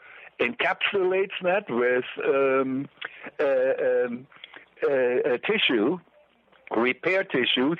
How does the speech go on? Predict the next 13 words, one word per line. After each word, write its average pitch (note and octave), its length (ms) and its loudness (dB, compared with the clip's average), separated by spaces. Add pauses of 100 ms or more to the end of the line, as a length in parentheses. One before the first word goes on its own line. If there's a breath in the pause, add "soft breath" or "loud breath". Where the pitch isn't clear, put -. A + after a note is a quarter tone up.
scar A#3 280 0
tissue. G#2+ 580 0 (280 loud breath)
You C#4 160 2 (120)
see G3+ 140 4
that F#3+ 280 0
very G#3 420 2
nicely F#3 580 0
on D3+ 220 2
an D3+ 220 0
X-ray F3+ 480 0
also. A3 600 0 (1000 loud breath)
And E3 400 0
then A3 360 0